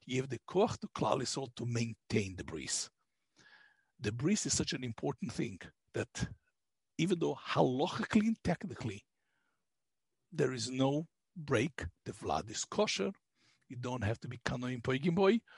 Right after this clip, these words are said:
or midoraisa, there is no isur deraisa of biasakum, but it's a breach of the bris. And that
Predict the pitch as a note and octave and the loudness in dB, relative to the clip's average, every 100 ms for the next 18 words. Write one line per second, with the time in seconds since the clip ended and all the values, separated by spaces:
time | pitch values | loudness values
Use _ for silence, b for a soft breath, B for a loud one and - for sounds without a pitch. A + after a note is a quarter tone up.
0 | b - G3+ G#3+ G#3+ G#3 G#3+ A3 C4+ - | b -2 2 2 6 4 6 2 2 4
1 | - F3+ _ _ _ _ _ _ _ E3 | 4 4 _ _ _ _ _ _ _ 6
2 | E3 F#3+ D3 A3+ _ - D3 E3 E3+ _ | 6 4 0 -6 _ -10 0 2 2 _
3 | G3 A#3+ G#3 - G3+ F3 E3 G#3 G#3+ G#3 | 2 4 4 4 4 4 4 4 2 2
4 | D#3 A2 - b b _ C3+ C#3+ C#3+ C3+ | 0 -2 -8 b b _ -6 2 2 4
5 | F3 A2+ - - _ _ b b b - | 2 2 -2 -14 _ _ b b b 0
6 | C3 C3 A2+ A#2 A2+ C3 A3+ B3+ - - | 0 2 0 0 -2 2 4 6 4 4
7 | - B2 B2 A2 G2+ G#2 - - - B | -2 -6 -4 -4 -4 -4 -4 -6 -10 B
8 | B B B A#2+ B2 F3 | B B B -2 4 4